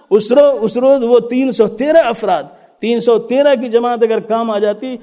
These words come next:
تو روئے زمین کو باقی نہیں رکھا جا سکتا، اس لیے کہ اللہ کے نام لینے والے یہی لوگ تھے۔ اللہ کا نام نہیں آئے گا تو قیامت آ کر کے رہے گی۔ تو آج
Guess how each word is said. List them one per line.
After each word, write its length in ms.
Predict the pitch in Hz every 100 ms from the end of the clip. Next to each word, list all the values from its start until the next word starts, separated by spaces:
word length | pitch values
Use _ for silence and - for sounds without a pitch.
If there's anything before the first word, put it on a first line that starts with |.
| - _
تو 100 | -
روئے 280 | 165 175 180
زمین 340 | 143 160 185 175
کو 140 | 175
باقی 360 | 135 165 165 180
نہیں 200 | 143 131
رکھا 280 | 113 -
جا 140 | 127 107
سکتا، 840 | _ _ _ _ _ _ _ -
اس 120 | 156
لیے 180 | 190 202
کہ 100 | 208
اللہ 440 | 180 190 226 240 202
کے 100 | 226
نام 260 | 214 262 262
لینے 240 | 262 262
والے 240 | 262 254
یہی 240 | 254 233 240
لوگ 180 | 190 143 -
تھے۔ 100 | _ _ _
اللہ 340 | - 190 214 202
کا 100 | 208
نام 280 | 196 240 262
نہیں 200 | 254 262
آئے 240 | 269 262
گا 120 | 277 285
تو 200 | 294 285 - _ _ _ _
قیامت 380 | - 156 160 165
آ 120 | 160
کر 180 | 165 170
کے 140 | 151 147
رہے 280 | 147 180
گی۔ 180 | 170 160 165 - _
تو 60 | 156
آج 200 | 175